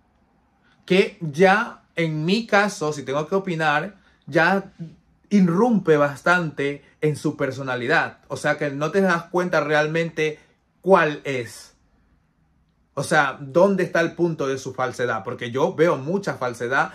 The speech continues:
sobre todo en los vídeos de esta persona. O sea, tú no puedes, em, ya a estas alturas,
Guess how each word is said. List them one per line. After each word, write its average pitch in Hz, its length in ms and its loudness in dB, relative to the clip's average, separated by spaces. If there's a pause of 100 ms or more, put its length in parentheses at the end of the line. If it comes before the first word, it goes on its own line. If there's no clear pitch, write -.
sobre 131 260 -6
todo 135 220 -4
en 151 80 -8
los 131 160 -10
vídeos 165 140 -2 (100)
de 147 60 -2
esta 123 40 -6
persona. 143 480 -6 (140)
O 143 80 -10
sea, 160 220 0
tú 202 80 0
no 220 180 -2
puedes, 165 560 2 (420)
em, 139 600 0 (160)
ya 156 480 4
a 151 100 0
estas 165 300 -4
alturas, 127 760 -2